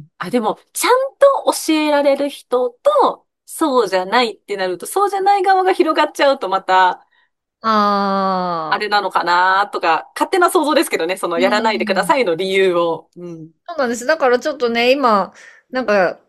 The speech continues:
Speaker 2: 現場は多分いろいろ新しく英語とか入ってきて、なんかこれをやらなきゃいけない、これはやめるみたいなのでね、ちょっといろいろ大変なんだと思うんですけれども、ちょっとね、やっぱなかなか全員に、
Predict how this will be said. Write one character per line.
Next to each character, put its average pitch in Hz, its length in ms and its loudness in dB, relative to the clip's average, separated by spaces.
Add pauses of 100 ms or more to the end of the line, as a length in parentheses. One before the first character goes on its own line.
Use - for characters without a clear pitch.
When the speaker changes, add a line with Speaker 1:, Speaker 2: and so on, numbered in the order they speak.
(140)
Speaker 2:
現 247 400 0
場 285 80 4
は 285 100 4
多 320 80 2
分 226 200 0
い 214 140 -6
ろ 247 160 6
い 247 40 4
ろ 247 80 2
新 262 300 0
し - 80 -12
く 240 120 -2
英 220 140 0
語 220 100 -4
と 233 100 -4
か 214 120 -2
入 226 160 -2
っ 214 80 -10
て 202 120 -4
き 202 100 -20
て、 208 360 2
な 208 80 0
ん 208 60 0
か 202 80 -8
こ 240 140 -4
れ 220 100 4
を 214 80 2
や 214 100 2
ら 214 100 2
な 220 140 -2
き 220 40 -10
ゃ - 20 -6
い 190 40 -6
け 202 80 -8
な 190 100 -6
い、 190 40 -8
こ 208 80 -6
れ 196 80 2
は 196 140 4
や 190 120 2
め 214 120 2
る 208 100 2
み 196 140 -4
た 170 100 -4
い 165 60 -8
な 170 60 -10
の 160 140 -8
で 160 120 -4
ね、 220 200 0
ち 220 100 -8
ょ 196 40 -6
っ - 20 -8
と 175 160 0
い - 360 -4
ろ 208 140 4
い - 20 0
ろ 196 100 0
大 220 280 -2
変 240 220 -2
な 233 120 -2
ん 214 80 -2
だ 175 80 -2
と 170 120 -6
思 185 220 -2
う - 20 -4
ん 175 60 -6
で 160 100 -6
す - 120 -18
け 151 100 -8
れ 151 100 -8
ど 160 120 -8
も、 269 320 0 (280)
ち - 100 0
ょ 480 60 2
っ 466 40 -12
と 233 100 0
ね、 220 240 2
や 202 100 0
っ 202 60 -14
ぱ 196 240 -4 (100)
な 220 120 -6
か 226 160 -2
な 220 140 -2
か 208 380 0 (1600)
全 262 460 4
員 233 120 -2
に、 180 300 -6